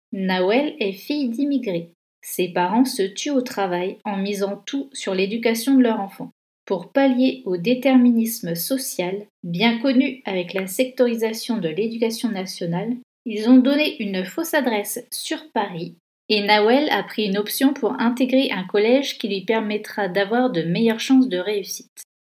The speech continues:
Elle se trouve confrontée à quelque chose dont vous avez sûrement entendu parler si vous écoutez les jeunes sur leur expérience scolaire en banlieue. C'est la différence de niveau entre l'enseignement en classe de banlieue et classe de ville.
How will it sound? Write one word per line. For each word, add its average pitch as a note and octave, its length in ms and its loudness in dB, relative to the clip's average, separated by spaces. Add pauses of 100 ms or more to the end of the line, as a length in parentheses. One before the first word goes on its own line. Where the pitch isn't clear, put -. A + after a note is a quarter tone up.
Elle A3+ 200 2
se B3+ 120 0
trouve D4 360 -2
confrontée C4 640 6
à G3+ 160 2
quelque - 380 -2
chose C#4 560 -2
dont G#3+ 200 -4
vous G#3 240 -4
avez A3 200 0
sûrement B3 560 4
entendu C4 480 0
parler A#3 480 -2
si - 260 -4
vous F#3+ 220 -2
écoutez A#3 360 0
les F#3+ 160 2
jeunes G3+ 300 -2
sur G#3 180 -4
leur F3+ 140 0
expérience A3+ 640 -2
scolaire G#3+ 500 0
en C4 120 6
banlieue. G3+ 420 -2 (420)
C'est - 200 2
la G#3+ 180 6
différence B3 600 2
de F3+ 120 0
niveau G#3+ 560 2
entre F#3 340 -6
l'enseignement A#3 880 2
en F#3 160 -8
classe G#3 320 -8
de F#3 140 0
banlieue G#3 640 0
et F3+ 120 -6
classe A#3 300 0
de G3+ 80 -2
ville. F3 340 -6